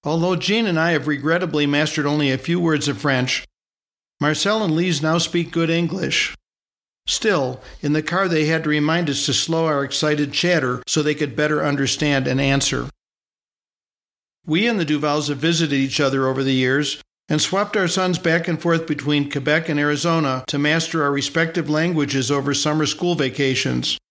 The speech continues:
But then life got busy, and we last enjoyed Lise and Marcel's company fifteen years ago,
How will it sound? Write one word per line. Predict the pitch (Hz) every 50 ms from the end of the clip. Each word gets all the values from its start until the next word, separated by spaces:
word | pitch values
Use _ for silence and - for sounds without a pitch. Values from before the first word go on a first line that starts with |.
| _ _ _ _ _ _ _ _ _ _ _ _ _ _
But | - 143 143 143
then | - 180 196 220
life | 214 196 185 185 175
got | - 185 165 165 160
busy, | - 165 156 131 107 131 120 123 113 - _ _ _ _ _ -
and | 139 143 143
we | 147 151
last | 147 156 175 190 202 196 -
enjoyed | 185 170 147 165 170 170 165 147
Lise | 156 170 190 180 -
and | 175 160 156
Marcel's | 156 151 147 - - 170 160 156 147 147
company | - - 165 160 151 170 143 143 139
fifteen | 143 - 185 180 180 - 190 180 165 160
years | 160 165 185 175 139
ago, | 147 - 143 139 135 135 131 135